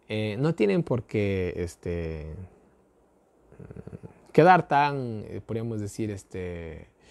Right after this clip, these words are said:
exhaustos por todo esto, ¿no? Verán, mis queridos, aunque hay cosas que nosotros no podemos entender, nunca perdamos nuestra fe y nuestra confianza en Dios.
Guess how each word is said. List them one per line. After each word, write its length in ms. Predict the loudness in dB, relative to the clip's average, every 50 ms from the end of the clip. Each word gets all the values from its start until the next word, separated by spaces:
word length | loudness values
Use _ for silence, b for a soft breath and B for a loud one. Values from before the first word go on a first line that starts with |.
| B B B B B B B B B B B B B -6
exhaustos 600 | -6 2 6 8 8 8 6 4 -2 -8 -14 -12
por 180 | -10 -10 -8 -4
todo 300 | -4 -2 -2 0 0 0
esto, 280 | -2 -2 -4 -6 -10
¿no? 220 | -10 -10 -10 -12 -6
Verán, 260 | 0 2 2 2 2
mis 140 | 0 -2 -2
queridos, 200 | -4 -4 -4 -4
aunque 180 | -6 -4 0 0
hay 80 | 0 0
cosas 300 | 0 0 0 -2 -2 -4
que 80 | -4
nosotros 460 | -4 -4 -2 -2 -2 0 0 -2 -2
no 220 | 0 0 0 0 0
podemos 460 | 0 -2 -2 -2 -2 -4 -6 -6 -8
entender, 500 | -8 -6 -6 -6 -4 -2 -2 -4 -4 -6 -4
nunca 500 | -2 0 0 0 0 0 0 0 0 0
perdamos 480 | -2 -4 -2 -2 -4 -4 -6 -8 -8
nuestra 320 | -8 -8 -8 -8 -8 -10 -8
fe 160 | -4 -4 -2
y 40 | -2
nuestra 280 | -2 -4 -8 -10 -10
confianza 420 | -10 -10 -10 -10 -10 -10 -10 -10 -12
en 120 | -12 -14
Dios. 320 | -14 -18 -20 -20 -20 -20